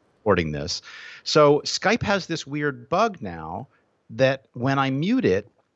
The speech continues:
um, 'cause I had to mute it 'cause I, I have a, like, a stuffy nose.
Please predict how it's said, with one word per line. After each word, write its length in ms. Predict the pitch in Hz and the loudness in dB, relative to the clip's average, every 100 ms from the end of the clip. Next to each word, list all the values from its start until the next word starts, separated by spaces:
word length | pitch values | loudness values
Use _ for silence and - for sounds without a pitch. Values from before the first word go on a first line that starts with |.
| _ _ _ _ | _ _ _ _
um, 260 | 123 123 131 | 0 0 -2
'cause 180 | - 117 | -6 -2
I 40 | |
had 160 | 123 139 | 0 0
to 40 | |
mute 200 | 120 110 | 0 0
it 140 | 120 - | -2 -4
'cause 140 | 107 | 0
I, 220 | 107 107 - | 2 0 -2
I 160 | 101 | -6
have 260 | 104 110 101 | -6 -4 -2
a, 60 | 95 | -4
like, 140 | 95 | -4
a 60 | 95 | -4
stuffy 300 | 107 92 95 | -4 -2 -2
nose. 440 | 87 78 87 - | -2 -2 -4 -8